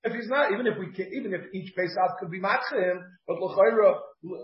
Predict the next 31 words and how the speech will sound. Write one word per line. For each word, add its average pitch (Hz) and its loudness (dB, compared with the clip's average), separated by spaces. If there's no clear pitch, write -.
he, 160 -4
he 165 -10
could, 165 -4
he 147 -6
could 175 -6
say, 156 4
uh, 165 4
"I'm 170 -2
entitled 165 -2
to 175 -4
lechem 180 0
aponim." 269 4
So - -14
he 143 -6
says 202 -2
like 175 4
this, 202 2
he - -14
says, 175 -4
"She'i 185 -4
efshel 247 2
loimer," 240 4
but 185 -2
then 180 -4
it's - -14
talking 202 -2
about 175 2
the 175 -4
lechem 170 0
aponim. 143 -2
Why? 147 4